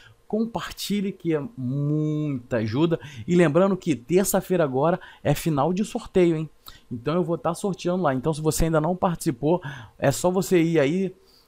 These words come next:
no, nos vídeos principais do canal e lá vai ter todas as regrinhas pra vocês estarem participando do sorteio, ok? Lembrando que é uma conta que eu criei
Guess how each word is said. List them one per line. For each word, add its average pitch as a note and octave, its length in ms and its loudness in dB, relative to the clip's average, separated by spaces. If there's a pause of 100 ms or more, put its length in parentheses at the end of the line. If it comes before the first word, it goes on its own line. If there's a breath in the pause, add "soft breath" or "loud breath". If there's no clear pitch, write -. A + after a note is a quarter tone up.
no, C3+ 280 0
nos C3 420 2
vídeos D#3+ 300 2
principais D#3+ 540 6
do C#3 80 0
canal E3+ 500 2 (220 loud breath)
e F3 80 2
lá D#3 140 8
vai D3 140 2
ter D#3+ 120 -2
todas E3+ 280 2
as D#3 120 6
regrinhas C#3+ 500 2
pra C#3 120 -4
vocês C3+ 240 -8
estarem C3+ 240 -2
participando A#2+ 800 -4 (1500 soft breath)
do D3 200 6
sorteio, - 560 0
ok? F#3 400 4
Lembrando B2 400 -2
que B2 100 -6
é A#2+ 40 0
uma A#2 180 -4
conta F3 340 -4
que D3 80 -2
eu C#3 60 0
criei C3 420 2